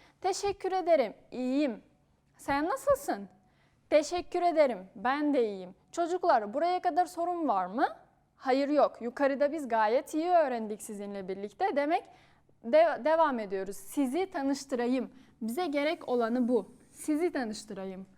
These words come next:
Yani burada görüyorsunuz bir arkadaşınız var.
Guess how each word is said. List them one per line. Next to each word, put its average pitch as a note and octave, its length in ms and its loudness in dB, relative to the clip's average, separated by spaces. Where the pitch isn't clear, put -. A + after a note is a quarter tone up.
Yani F4 340 2
burada F4+ 200 0
görüyorsunuz D#4+ 680 0
bir C#4 80 2
arkadaşınız B3 760 -4
var. G#3+ 200 -2